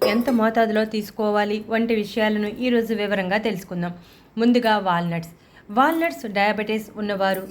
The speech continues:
తినవచ్చు. డయాబెటీస్ ప్రమాదాన్ని తగ్గించడమే కాకుండా ఇన్సులిన్ సెన్సిటివిటీని మెరుగుపరుస్తుంది. అలాగే కొలెస్ట్రాల్ స్థాయిలను తగ్గిస్తుంది. ఫైబర్, ఆరోగ్యకరమైన కొవ్వులు, మెగ్నీషియం సమృద్ధిగా ఉంటాయి. అలాగే గ్లైసెమిక్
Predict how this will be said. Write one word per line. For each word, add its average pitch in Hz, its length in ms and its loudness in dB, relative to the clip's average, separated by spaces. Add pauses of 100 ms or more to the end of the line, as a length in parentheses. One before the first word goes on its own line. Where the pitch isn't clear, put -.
తినవచ్చు. 175 680 -6 (480)
డయాబెటీస్ 226 600 2
ప్రమాదాన్ని 233 480 0
తగ్గించడమే 247 640 0
కాకుండా 190 680 -4
ఇన్సులిన్ 277 480 2
సెన్సిటివిటీని 220 680 -2
మెరుగుపరుస్తుంది. 202 960 -2 (300)
అలాగే 294 340 4
కొలెస్ట్రాల్ 220 560 -2
స్థాయిలను 202 580 -2
తగ్గిస్తుంది. 170 720 -6 (460)
ఫైబర్, 220 400 4 (140)
ఆరోగ్యకరమైన 247 720 2
కొవ్వులు, 208 640 -4
మెగ్నీషియం 208 580 -2
సమృద్ధిగా 202 640 0
ఉంటాయి. 170 400 -2 (360)
అలాగే 294 340 2 (100)
గ్లైసెమిక్ 214 540 -2